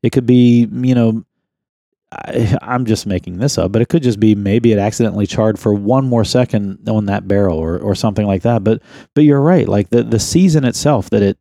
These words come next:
that it was aged, um, you know, one extra season where it was extra hot or extra cool or something like that, and that affects the, the outcome of the bourbon. And we've had, now, granted, these are barrel proof, which generally means that they don't touch it,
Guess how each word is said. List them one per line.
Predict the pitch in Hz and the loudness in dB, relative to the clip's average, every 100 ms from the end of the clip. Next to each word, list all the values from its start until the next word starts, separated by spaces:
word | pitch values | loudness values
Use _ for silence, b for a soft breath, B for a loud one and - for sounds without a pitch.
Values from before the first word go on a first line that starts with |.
| - | -4
that | 107 | 0
it | 107 | 0
was | 104 104 - | 0 -2 0
aged, | 120 127 87 87 - _ _ _ _ _ - | 2 4 2 -4 -20 _ _ _ _ _ -4
um, | 98 98 101 104 | 0 0 0 -2
you | 120 | 0
know, | 113 | 2
one | 104 113 127 | 2 2 2
extra | 127 - 123 117 110 | 0 -2 0 2 2
season | - - 127 113 107 98 101 | 0 2 2 2 0 -4 -4
where | 104 107 | 0 2
it | 104 | 2
was | 104 98 - | 0 -2 -4
extra | 110 - 110 | -4 -2 -4
hot | 95 113 101 78 | -2 -2 -2 -4
or | 98 101 | -4 -2
extra | 107 - 104 | -4 -4 -6
cool | - 127 110 92 | 0 2 4 2
or | 95 98 | 0 -2
something | 120 110 113 | -2 -2 -2
like | 101 92 | -2 0
that, | 120 104 - b b b b _ | 0 0 -4 b b b b _
and | - 120 | -2 0
that | 117 127 | 2 0
affects | - 127 - | 0 -4 -2
the, | 113 110 107 | 0 2 0
the | 104 110 | -2 -2
outcome | 110 120 - 120 | -2 -4 -2 -2
of | 117 | 0
the | 101 | 0
bourbon. | 113 127 78 | 0 -2 -6
And | 90 107 | -6 0
we've | 127 117 | 0 2
had, | 143 131 120 _ _ _ _ _ - | 2 0 -2 _ _ _ _ _ -2
now, | 135 127 | 2 2
granted, | 117 123 117 160 139 107 107 110 | 0 -2 0 2 2 0 -4 0
these | 127 135 | 2 4
are | 139 | 2
barrel | 127 123 110 95 | 0 0 0 0
proof, | - 85 82 107 | -2 -4 -2 -2
which | 110 - 104 | -2 -2 -14
generally | 104 123 139 143 123 107 | -2 -2 0 2 2 0
means | 101 101 104 | 0 0 0
that | 98 - | -2 -2
they | 95 | -2
don't | 90 - | -2 -6
touch | - 95 | -4 -2
it, | - | -2